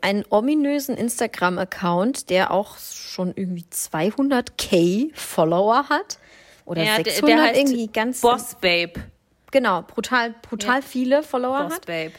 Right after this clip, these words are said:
Speaker 1: Mit ihrem Face halt, äh, drauf im Profil. Und, ähm, da sta-, da steht dann halt auch sowas drin wie „I love to read book and being booked“.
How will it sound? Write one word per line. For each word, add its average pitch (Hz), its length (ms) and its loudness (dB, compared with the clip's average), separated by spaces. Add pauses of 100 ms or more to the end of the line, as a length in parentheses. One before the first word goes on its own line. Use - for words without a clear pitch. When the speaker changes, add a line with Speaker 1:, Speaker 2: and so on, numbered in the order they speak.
(380)
Speaker 1:
Mit 220 280 -6
ihrem 233 260 0
Face 233 380 0
halt, 294 480 0
äh, - 100 0
drauf 262 560 0
im 262 100 -4
Profil. 277 580 -4 (540)
Und, 220 520 -2
ähm, 214 320 0
da 214 100 0
sta-, 202 360 2
da 202 120 0
steht 226 220 -2
dann 208 180 2
halt 202 180 2
auch 196 180 0
sowas 208 300 -6
drin 214 340 -4
wie 196 300 -6 (480)
„I 196 120 4
love 214 280 2
to - 140 -4
read 220 380 -4
book 277 300 0 (200)
and 214 260 -4
being 233 380 2
booked“. - 500 -2